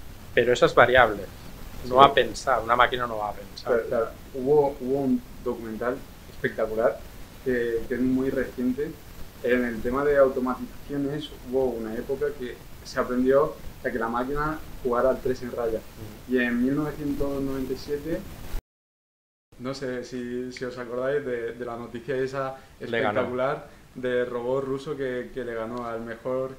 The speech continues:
Speaker 2: a, a, eh, jugador de ajedrez del mundo. Fue el notición.
Speaker 1: Ostras.
Speaker 2: Y hace poco salió, no sé si hace poco, pero salió un documental de que, porque para, para jugar al tres en raya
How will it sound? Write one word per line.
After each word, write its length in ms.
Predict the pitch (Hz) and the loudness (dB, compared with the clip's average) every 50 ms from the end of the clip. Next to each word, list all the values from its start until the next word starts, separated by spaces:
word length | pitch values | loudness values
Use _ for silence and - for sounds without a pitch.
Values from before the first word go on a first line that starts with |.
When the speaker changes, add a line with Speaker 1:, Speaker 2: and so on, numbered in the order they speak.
| - - - | -16 -12 -8
Speaker 2:
a, 40 | 131 120 113 120 - - | -6 -6 -6 -6 -8 -12
a, 40 | - - - - - | -14 -14 -16 -14 -10
eh, 240 | - 123 117 117 113 110 113 113 113 113 - | -8 -6 -6 -6 -8 -8 -10 -12 -16 -12 -8
jugador 300 | - 123 113 120 127 123 | -6 -4 -2 -2 -2 -2
de 80 | 123 117 | -4 -6
ajedrez 380 | - - 120 113 113 127 131 | -6 -8 -8 -8 -8 -8 -8
del 100 | 123 123 | -8 -8
mundo. 300 | 113 120 123 127 120 104 104 - - - - - - - - - - - - - - | -6 -6 -4 -4 -6 -6 -10 -16 -20 -20 -20 -20 -20 -20 -20 -20 -20 -20 -20 -14 -8
Fue 300 | - 120 120 127 127 135 | -4 -2 -2 0 0 -2
el 160 | 135 139 135 | -2 -2 -2
notición. 520 | 143 143 - - 113 - - 139 135 123 | -2 -4 -6 -8 -10 -8 -6 -4 -4 -4
Speaker 1:
Ostras. 260 | 110 - - - - - - - - - - | -6 -10 -14 -18 -18 -18 -18 -20 -20 -14 -8
Speaker 2:
Y 80 | 127 | -4
hace 280 | 131 127 123 - 147 139 | -4 -4 -4 -4 -6 -6
poco 540 | - - 151 151 147 147 - 156 170 202 208 - - - - - - - | -6 -4 -6 -6 -6 -6 -6 -6 -6 -8 -10 -14 -18 -20 -20 -20 -20 -20
salió, 880 | - - - 131 117 113 117 120 123 127 131 135 135 135 139 135 131 - - - - - - | -16 -8 -6 -4 -4 -4 -4 -4 -2 0 0 0 2 0 0 -2 -4 -8 -14 -18 -20 -14 -8
no 160 | 127 131 151 | -8 -8 -6
sé 140 | 147 170 170 | -8 -10 -12
si 100 | - 147 | -10 -10
hace 200 | 135 - 165 151 | -10 -8 -8 -8
poco, 280 | 135 160 165 139 135 107 | -6 -6 -6 -6 -6 -6
pero 280 | 120 123 123 127 123 | -6 -6 -6 -6 -8
salió 260 | 123 - 120 117 123 131 | -10 -10 -10 -8 -8 -6
un 80 | 143 | -4
documental 680 | 147 151 139 139 143 143 139 135 - 147 151 160 165 160 - - - - - - | -4 -4 -4 -4 -6 -6 -6 -6 -6 -6 -6 -6 -6 -8 -14 -20 -20 -20 -20 -16
de 280 | 131 127 127 131 123 - | -10 -6 -4 -4 -4 -6
que, 380 | - - 120 117 117 113 113 113 - - - | -6 -6 -4 -2 0 0 0 -2 -4 -8 -6
porque 340 | 135 117 107 113 123 117 - - - - - - - - - - - - - - | -6 -6 -6 -6 -10 -12 -12 -14 -20 -20 -20 -20 -20 -20 -20 -20 -20 -20 -12 -6
para, 720 | - 131 123 123 123 123 123 123 120 120 120 120 117 120 - - - - | -4 -2 0 2 2 2 2 2 0 -2 -4 -6 -8 -10 -14 -18 -12 -6
para 140 | - 131 123 | -4 -4 -4
jugar 240 | - - 139 139 156 | -2 -2 -2 -2 -2
al 120 | 156 151 | -2 -4
tres 240 | - 156 156 151 - | -6 -10 -10 -10 -8
en 100 | 147 139 | -8 -6
raya 340 | 147 151 151 156 170 175 | -4 -4 -4 -4 -6 -6